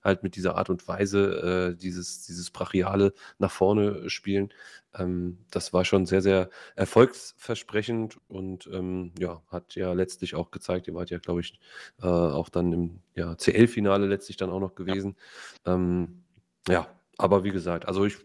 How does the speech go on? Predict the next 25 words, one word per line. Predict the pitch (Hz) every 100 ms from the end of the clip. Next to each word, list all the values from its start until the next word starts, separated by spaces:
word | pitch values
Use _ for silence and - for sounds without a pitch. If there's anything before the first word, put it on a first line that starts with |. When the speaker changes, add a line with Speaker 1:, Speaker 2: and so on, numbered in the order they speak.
| -
Speaker 1:
finde, | - 110 110 104
ihr | 92
seid | 98 101
dann | 104 95 87
absolut | - - - 101
verdienter | 98 98 98
Meister | 92 95 - 98
und | 90
es |
wird | 101 92
auch | 92
schwierig. | - 107 107 - - - - -
Äh, | 92 95 98
ich | 87
denke, | - 95
beim | 95 92
Kader | 92 92 90
wird | 90
sich | 90
nicht | 101 -
so | 107
viel | -
tun | 104 113 104
bei |
euch. | 95 104 107